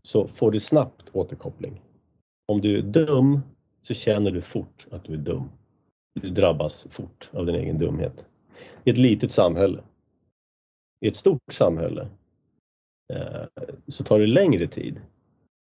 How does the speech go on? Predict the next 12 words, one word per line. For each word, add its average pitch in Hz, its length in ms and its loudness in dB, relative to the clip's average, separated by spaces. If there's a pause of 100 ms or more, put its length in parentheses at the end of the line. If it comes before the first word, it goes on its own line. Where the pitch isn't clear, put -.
(200)
Jag 113 140 4
menar, 110 280 4
tänk 127 220 4
dig 117 160 0
en 107 80 2
liten, 92 320 0
en 92 160 -2
socken 98 480 -2
då 90 140 -4
som - 320 -8 (1300)
flyttar 107 460 4
in 92 280 4